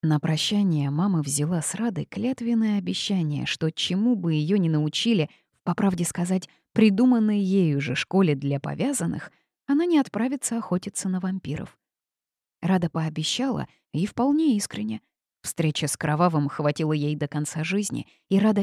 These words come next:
искренне надеялась больше никогда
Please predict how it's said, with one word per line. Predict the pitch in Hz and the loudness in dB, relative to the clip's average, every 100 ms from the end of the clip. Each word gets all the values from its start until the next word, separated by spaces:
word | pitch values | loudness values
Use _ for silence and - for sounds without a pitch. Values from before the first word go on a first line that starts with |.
| - | -2
искренне | 247 262 - 220 214 | -4 -4 -2 0 2
надеялась | 208 190 185 147 131 123 135 | 0 0 0 0 -2 -4 -4
больше | 135 165 - 175 170 | -2 -2 -2 -2 -2
никогда | 165 165 226 - 220 202 - 127 | 0 0 0 0 -4 -4 -6 -8